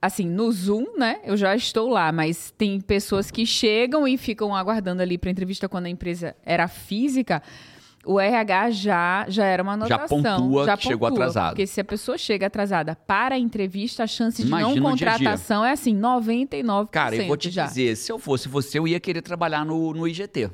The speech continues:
Speaker 2: né? Oportunidade de crescimento. Minha sócia hoje, sócia, sócia no papel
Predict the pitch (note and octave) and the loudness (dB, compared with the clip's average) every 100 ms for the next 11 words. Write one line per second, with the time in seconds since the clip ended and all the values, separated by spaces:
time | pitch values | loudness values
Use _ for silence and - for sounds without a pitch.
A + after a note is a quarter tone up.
0 | - A#2+ C3+ - A2 C3 B2+ C3 - B2+ | -4 0 0 0 -2 2 2 0 -4 -4
1 | B2 A2+ G#2+ C3 C3+ - - - C#3+ G#3 | -4 -2 0 2 0 -4 -12 -2 0 2
2 | - - D#3 D#3+ - - C#3 A#2+ - - | -2 -2 0 0 -2 0 2 2 0 -2
3 | - E3+ - - B2+ F#2 - - - - | 0 0 -2 -2 0 -2 -8 -20 -12 -2
4 | E3+ - D3+ C#3+ F3+ G#3 - F3+ - E3+ | 0 0 0 2 2 0 -4 -4 -2 2
5 | D3+ G#2+ | 2 2